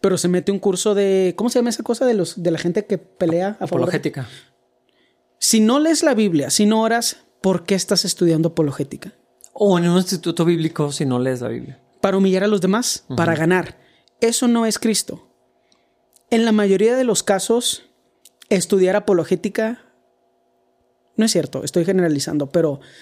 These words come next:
Speaker 1: en la mayoría de los casos de la gente que yo conozco, la gente que estudia apologética es gente conflictiva.
Speaker 2: Mm.
Speaker 1: O sea, gente que necesita, no sé, tener conversaciones con sus papás
Speaker 2: Entonces, es
Speaker 1: acerca
Speaker 2: que
Speaker 1: de
Speaker 2: está-, están afilando su hacha, ¿no? Para
Speaker 1: Ajá.
Speaker 2: ajá.
Speaker 1: Y es así de que, ¿y Cristo dónde está?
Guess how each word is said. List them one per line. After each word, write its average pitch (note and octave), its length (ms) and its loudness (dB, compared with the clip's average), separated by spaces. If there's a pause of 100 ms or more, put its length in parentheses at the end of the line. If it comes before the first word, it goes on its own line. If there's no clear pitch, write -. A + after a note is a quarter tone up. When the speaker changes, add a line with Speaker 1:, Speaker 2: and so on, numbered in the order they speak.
(240)
Speaker 1:
en F#3 100 2
la F3+ 40 4
mayoría F#3+ 200 4
de A#3+ 40 -2
los A#3+ 100 0
casos F3+ 220 2
de E3 60 2
la D3+ 80 0
gente D#3 220 -2
que F3 80 2
yo F3 100 2
conozco, F#3 320 2
la D3 100 -2
gente C4+ 400 2
que - 80 2
estudia G3+ 300 2
apologética F#3 540 0
es - 80 -2
gente F3 520 0
conflictiva. D#3+ 880 0 (100)
Speaker 2:
Mm. A2+ 140 -6 (320)
Speaker 1:
O - 60 -2
sea, F3 100 2
gente E3 280 2
que G3+ 80 0
necesita, D#3 760 0 (420)
no D3+ 100 0
sé, C#3+ 140 0
tener C3+ 220 0
conversaciones C#3 580 0
con D#3 120 0
sus C#3 160 -4
papás C#3 260 0
Speaker 2:
Entonces, D3+ 140 -2
es D3+ 80 2
Speaker 1:
acerca E3 120 0
Speaker 2:
que D#3 60 0
Speaker 1:
de D3 80 2
Speaker 2:
está-, C#3 120 -6
están C#3+ 220 -2
afilando D3 400 0
su D3 220 2
hacha, C3+ 220 -4
¿no? B2+ 120 -4
Para C3+ 260 0
Speaker 1:
Ajá. F#3 280 -2
Speaker 2:
ajá. B2 300 -10 (320)
Speaker 1:
Y F#3 80 2
es F#3 60 2
así G#3+ 160 0
de G3 100 2
que, E3 220 0 (960)
¿y G3+ 100 2
Cristo A3 460 -2
dónde G#3 200 0
está? D#3+ 360 -4